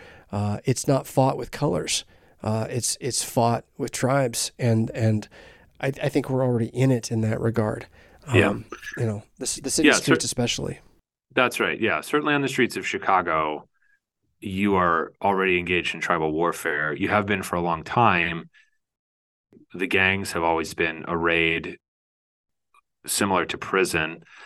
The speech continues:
Speaker 2: along racial lines, but then fight both across and inside of racial lines. And so your war is, at this point, probably largely between black gangs and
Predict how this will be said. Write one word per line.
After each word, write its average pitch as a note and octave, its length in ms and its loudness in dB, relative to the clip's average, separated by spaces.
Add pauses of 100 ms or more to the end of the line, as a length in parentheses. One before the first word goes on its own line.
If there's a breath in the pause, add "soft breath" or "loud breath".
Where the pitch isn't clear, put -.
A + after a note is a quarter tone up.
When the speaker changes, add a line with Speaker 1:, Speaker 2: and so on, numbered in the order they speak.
(180 loud breath)
Speaker 2:
along G2+ 320 2
racial F#2 400 2
lines, D#2 340 0
but E2 180 -8
then E2 160 -2
fight E2 440 2 (120)
both F#2 420 -2
across E2+ 600 2
and E2 220 -8
inside F2+ 400 0
of D#2+ 140 -2
racial D#2+ 320 0
lines. D#2 520 -2 (560 loud breath)
And F2+ 240 0
so E2+ 240 0
your D#2+ 160 -2
war E2 400 2
is, - 420 -4
at - 140 -6
this - 160 -2
point, - 320 -6
probably D#2+ 240 0
largely E2+ 580 0
between D#2+ 460 -6
black D#2+ 260 2
gangs D#2 540 -2 (560 loud breath)
and D#2+ 480 0